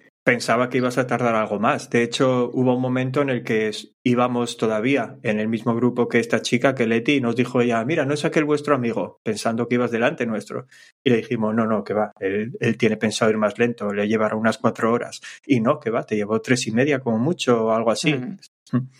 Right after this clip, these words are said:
Speaker 2: Sí, no, no, la verdad que sí, sí. Yo, ah, yo soy siempre muy negativo, bueno, negativo. Voy a mínimos.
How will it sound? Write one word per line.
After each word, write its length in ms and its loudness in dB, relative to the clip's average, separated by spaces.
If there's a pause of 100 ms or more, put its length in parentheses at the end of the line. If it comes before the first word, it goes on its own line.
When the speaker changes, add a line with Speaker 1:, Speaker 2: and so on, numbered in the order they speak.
(140)
Speaker 2:
Sí, 140 4
no, 220 0
no, 220 0
la 160 0
verdad 220 0
que 140 -4
sí, 240 -6
sí. 320 -10
Yo, 340 -2 (140)
ah, 180 2 (200)
yo 160 -2
soy 100 -4
siempre 260 -2
muy 160 -4
negativo, 560 -2 (180)
bueno, 280 -2
negativo. 560 -4 (300)
Voy 200 0
a 400 0
mínimos. 540 -10